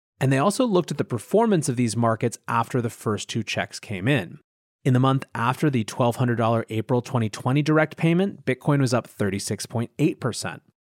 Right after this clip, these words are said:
In the month after the six hundred dollar December check, Bitcoin was up twenty-eight percent. Keep in mind, that means that the people who put their stimulus checks in Bitcoin were correct to do so.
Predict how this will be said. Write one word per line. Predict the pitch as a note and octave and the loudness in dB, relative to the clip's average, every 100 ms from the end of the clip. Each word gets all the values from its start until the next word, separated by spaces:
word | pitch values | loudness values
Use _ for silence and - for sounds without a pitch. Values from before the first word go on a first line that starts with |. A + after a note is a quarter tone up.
| - | -2
In | |
the | B2 | 2
month | B2+ B2+ | 2 2
after | B2 - C3+ | 0 0 0
the | C#3 | 0
six | - G3+ F#3+ | 0 -2 0
hundred | F3+ D#3+ | 0 2
dollar | C#3 C3 B2 | 4 4 2
December | G#2+ - E3+ A3 D3+ | 0 0 0 2 0
check, | - A#2+ - | 2 0 0
Bitcoin | - A#2 C#3 C3+ | -6 -4 -2 -2
was | A#2+ | -2
up | A#2 - | -4 -6
twenty-eight | - G#2+ F2+ G#2 - D#3+ G3 | -8 -8 -6 -10 0 0 0
percent. | C3 - - - - - _ _ _ | -4 -4 -8 -10 -18 -20 _ _ _
Keep | - - A3+ | -2 0 4
in | A3+ | 4
mind, | F#3 F3 C3+ A2+ G2 | 6 6 4 2 2
that | D3 G#3 | 0 2
means | A#3+ C4 G3 | 2 2 0
that | E3+ | -2
the | B2+ | -4
people | - - G#3+ A#3 G#3+ | -4 -2 0 2 0
who | - D#3+ | 0 -2
put | - G3+ - | 2 0 2
their | B2 | 0
stimulus | - - E3 G#3 G#3 G3+ - | 0 0 2 4 2 2 0
checks | - F3 - | 0 0 0
in | - C#3 B2 | -4 -2 -2
Bitcoin | G#2+ D#3 - C#3+ A#2+ A2 G#2+ | 0 -4 -2 -2 0 -2 -2
were | C3 C3+ | -2 -2
correct | - - C3 B2 D3 - - - | -4 0 2 2 0 -2 -12 -6
to | C3+ | -6
do | G#2 A#2+ C3 | 0 4 4
so. | - G#2 E2+ - | 2 -4 -6 -12